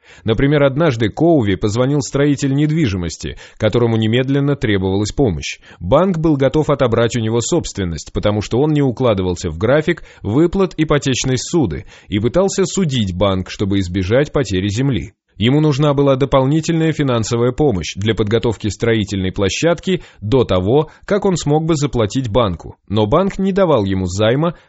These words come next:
пока он не выплатил задолженности. Это была классическая проигрышная ситуация для обеих сторон.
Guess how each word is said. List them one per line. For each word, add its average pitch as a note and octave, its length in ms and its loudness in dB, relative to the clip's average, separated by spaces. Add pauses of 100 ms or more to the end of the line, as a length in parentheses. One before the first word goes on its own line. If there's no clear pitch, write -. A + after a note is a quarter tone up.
пока G#2+ 220 0
он A#2 140 2
не C#3+ 100 2
выплатил G#2 440 -2
задолженности. G#2 880 -2 (360)
Это B2+ 220 2
была C#3 200 2
классическая F3 800 -2
проигрышная C#3+ 720 0
ситуация A2 640 0
для G#2 220 2
обеих F#2 340 0
сторон. F2 440 -2